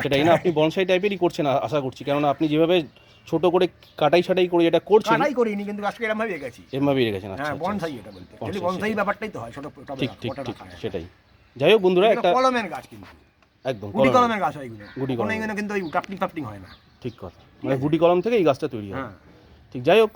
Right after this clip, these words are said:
Speaker 1: তো বন্ধুরা, আশা করি আপনারা হলুদ পলাশ নিয়ে একটা খুব ইন্টারেস্টিং তথ্যগুলো পেলেন আজকে ভিডিওর মাধ্যমে তুলে ধরলাম আপনাদেরকে। আপনারা অনেকে বলেছিলেন যে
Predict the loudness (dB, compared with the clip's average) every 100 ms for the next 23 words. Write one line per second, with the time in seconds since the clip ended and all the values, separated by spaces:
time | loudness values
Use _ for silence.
0 | -2 0 4 4 4 2 2 2 2 2
1 | 4 2 -4 -8 -4 -4 -6 _ _ _
2 | _ _ 0 2 2 2 0 -2 -2 0
3 | 0 -4 _ _ _ _ _ -6 -2 0
4 | 0 0 0 -2 -2 -6 -2 0 0 2
5 | 2 0 -4 -12 _ -10 -8 -2 2 2
6 | 2 0 -2 0 2 4 4 2 -2 -6
7 | -4 -4 -2 -2 0 -2 -2 -2 -2 -2
8 | 0 -2